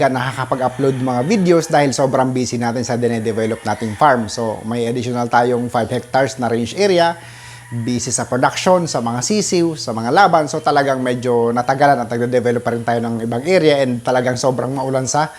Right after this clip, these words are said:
ah, farm natin. So, <clears throat> anyway, ah, pag-usapan natin ang isa sa mga katanungan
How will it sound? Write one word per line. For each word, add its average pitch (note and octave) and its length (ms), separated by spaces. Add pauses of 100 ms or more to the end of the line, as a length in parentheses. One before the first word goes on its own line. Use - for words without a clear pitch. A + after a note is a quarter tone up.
(320)
ah, C3 360
farm D3+ 240
natin. B2 400 (280)
So, F#3 200 (180)
<clears throat> F3+ 240
anyway, E3 380 (800)
ah, D#3 480
pag-usapan G3 600
natin C#3+ 300
ang B2+ 60
isa C3+ 160
sa C3+ 160
mga C3 200
katanungan D3+ 680